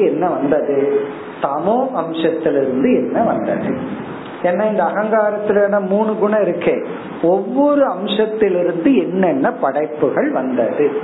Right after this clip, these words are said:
அவ்வளவுதான். அதோட சிருஷ்டிய முடிச்சுக்கிற. இப்ப அடுத்த ஸ்லோகத்துல வந்து அகங்காரத்திடம் இருந்து என்ன வந்ததுங்கிறதோட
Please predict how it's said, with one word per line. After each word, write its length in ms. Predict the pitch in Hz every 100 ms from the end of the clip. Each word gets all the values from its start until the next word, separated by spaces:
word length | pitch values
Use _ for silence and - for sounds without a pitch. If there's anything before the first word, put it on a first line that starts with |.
| - - - - -
அவ்வளவுதான். 580 | 147 160 165 156 160 -
அதோட 340 | 131 143 170 196 202
சிருஷ்டிய 440 | - 170 175 190 170
முடிச்சுக்கிற. 520 | 147 - 190 175 151 117 - - - -
இப்ப 160 | - 135
அடுத்த 340 | 131 196 202
ஸ்லோகத்துல 680 | 202 175 156 156 147 156 139
வந்து 280 | 127 131 214 - - - - - - - - - - -
அகங்காரத்திடம் 1300 | 147 185 254 262 220 190 180 170 175 175 147 147 143
இருந்து 280 | 143 139 247
என்ன 260 | 165 165 190
வந்ததுங்கிறதோட 1400 | 190 160 160 160 156 160 196 233 208 202 175 156 147 147